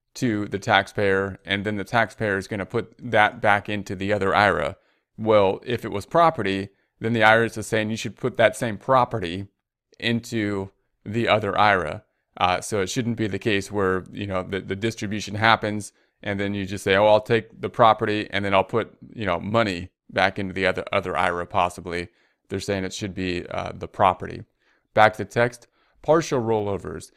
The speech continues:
If you withdraw assets from a traditional ira and you roll over part of the withdrawal tax-free and keep the rest of it, uh, the amount you keep will generally be taxable except for the part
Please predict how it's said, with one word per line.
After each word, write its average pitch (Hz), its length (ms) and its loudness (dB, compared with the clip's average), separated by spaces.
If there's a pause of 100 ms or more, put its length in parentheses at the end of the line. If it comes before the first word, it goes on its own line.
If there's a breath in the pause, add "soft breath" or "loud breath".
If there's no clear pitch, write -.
(200)
If 113 180 -6
you 131 100 0
withdraw 131 400 4
assets 131 420 2
from 131 160 -4
a 98 60 -2
traditional 120 480 0
ira 117 280 2
and 113 220 -2
you 110 100 -8
roll 135 320 0
over 117 240 -2
part 151 420 -6 (240)
of 131 280 2
the 113 100 0
withdrawal 113 500 4
tax-free 123 880 -4
and 101 220 -6
keep - 300 -4
the 98 100 -4
rest 113 320 0
of 87 120 -6
it, 85 220 -10 (480 soft breath)
uh, 107 140 2
the 107 160 -2
amount 123 380 0
you 117 100 -2
keep - 340 -2
will 110 200 -2
generally 123 400 0
be 107 200 -4
taxable 101 720 -2
except 131 400 -4
for - 120 -8
the 104 80 -8
part 113 340 -2